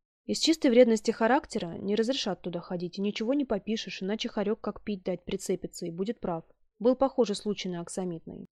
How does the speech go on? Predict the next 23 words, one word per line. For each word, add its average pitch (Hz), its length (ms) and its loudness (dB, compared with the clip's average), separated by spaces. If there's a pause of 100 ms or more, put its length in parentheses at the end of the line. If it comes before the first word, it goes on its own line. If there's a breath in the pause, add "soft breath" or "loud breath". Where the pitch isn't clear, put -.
(100)
А 196 100 -6
потому 254 320 0
Тарик 233 260 0
смотрел 214 400 0
на 226 140 2
новую 185 240 -2
соседку 202 480 -6
во 180 100 0
все 202 220 -4
глаза, 190 320 0
пытаясь 175 360 -4
заранее 202 380 -2
угадать, 175 380 -4
чего 185 160 -2
от 190 120 0
неё 214 140 2
можно 185 320 -2
ждать, 175 340 -4
и 180 60 -8
не 175 80 -6
будет 196 340 -4
ли 196 300 -2
стеснений. 170 720 -6